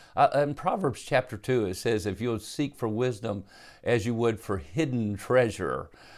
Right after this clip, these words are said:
then you'll find it." God is the hidden treasure. Jesus is that jewel, that pearl of great price. And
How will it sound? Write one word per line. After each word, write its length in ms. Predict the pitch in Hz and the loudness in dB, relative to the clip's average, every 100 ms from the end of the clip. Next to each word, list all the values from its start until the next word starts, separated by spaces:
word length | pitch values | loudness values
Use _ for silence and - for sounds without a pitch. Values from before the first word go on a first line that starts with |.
| - - | -20 -14
then 800 | 95 87 87 92 90 113 160 165 | -10 -8 -8 -8 -2 4 6 6
you'll 240 | 139 117 | 4 4
find 580 | - - 120 113 98 87 | 2 4 6 6 0 -6
it." 240 | - - _ - - - - 104 | -8 -12 _ -20 -20 -20 -10 0
God 420 | 131 160 165 113 | 2 4 4 4
is 260 | 120 117 104 | 2 0 0
the 120 | 107 | -2
hidden 320 | 107 139 110 | 2 0 0
treasure. 420 | - 107 101 92 | 0 0 2 -4
Jesus 760 | 82 107 170 180 143 110 110 - | -4 4 6 6 4 0 -4 -2
is 200 | 110 104 | -4 0
that 220 | 110 104 | 2 0
jewel, 520 | 87 117 107 95 90 | -2 -2 0 -2 -2
that 260 | 90 107 - | 0 0 0
pearl 320 | - 123 110 | 0 2 2
of 100 | 95 | -2
great 320 | 90 104 82 | 0 0 0
price. 560 | - 110 95 87 - - | 2 4 4 0 -8 -4
And 240 | 107 98 | -2 -2